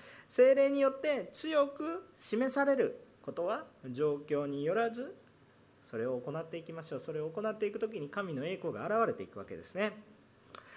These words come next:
で、パウロはそれを自分自身の模範を示しながらエペソの長老たちに言っているわけです。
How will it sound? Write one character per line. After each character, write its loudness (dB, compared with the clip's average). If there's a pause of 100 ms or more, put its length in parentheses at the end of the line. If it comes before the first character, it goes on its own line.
(180)
で、 2 (120)
パ 8
ウ 8
ロ 8
は 8
そ 0
れ 8
を 8 (160)
自 -4
分 2
自 2
身 0
の 4
模 2
範 4
を -2
示 0
し -6
な 4
が 0
ら 4
エ 6
ペ 4
ソ 2
の 4
長 2
老 6
た 4
ち -6
に 0
言 0
っ -2
て 4
い 8
る 4
わ 4
け -2
で -4
す。 -14